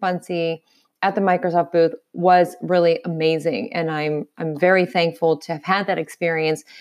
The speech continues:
and to make some new connections and to share, you know, what my students are doing in my classroom and to get a lot of new ideas that I can use in my own classroom as well. And so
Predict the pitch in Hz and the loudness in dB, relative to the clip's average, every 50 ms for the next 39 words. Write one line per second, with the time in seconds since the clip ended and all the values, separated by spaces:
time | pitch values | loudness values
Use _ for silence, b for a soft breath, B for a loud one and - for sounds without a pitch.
0 | B B B B 233 254 277 277 226 220 220 - 240 214 208 214 - 220 196 185 | B B B B 2 4 6 6 6 4 4 4 4 4 4 4 4 2 2 2
1 | 185 - - 202 190 185 175 165 - 185 175 - 240 226 - - 226 202 196 196 | 2 0 -2 -2 0 0 0 0 0 -2 0 2 0 0 2 2 2 2 4 4
2 | 190 190 185 185 - - - - _ _ _ _ - 175 175 208 160 185 202 196 | 2 2 0 -4 -8 -20 -20 -20 _ _ _ _ -4 -2 -2 0 0 0 -2 -2
3 | 196 - 214 202 208 196 202 196 180 - 190 185 185 185 175 180 175 170 165 170 | -2 0 0 2 2 0 0 -2 -2 -2 -2 -2 -2 -2 -2 -2 -2 -2 -4 -4
4 | 254 254 - 285 320 294 294 - 262 247 226 214 202 - 175 175 151 185 170 190 | -6 -6 -4 -2 -2 -2 -2 0 2 2 2 2 0 0 -2 -2 -2 0 0 2
5 | 175 180 175 175 170 170 180 196 180 170 196 202 196 185 175 175 175 180 180 175 | 2 2 4 4 6 6 6 4 2 2 2 2 4 4 2 2 2 2 2 2
6 | 170 175 170 170 165 170 180 175 170 170 160 160 165 160 160 160 160 - 170 160 | 2 2 0 -2 -2 -2 -2 -2 -2 -4 -4 -6 -6 -6 -4 -6 -6 -6 -6 -8
7 | 160 - - 170 165 160 160 - 170 165 160 156 151 156 160 156 151 - - 165 | -8 -8 -8 -6 -6 -6 -6 -4 -4 -4 -4 -4 -6 -6 -8 -10 -10 -8 -8 -6
8 | 156 156 156 156 | -4 -4 -4 -6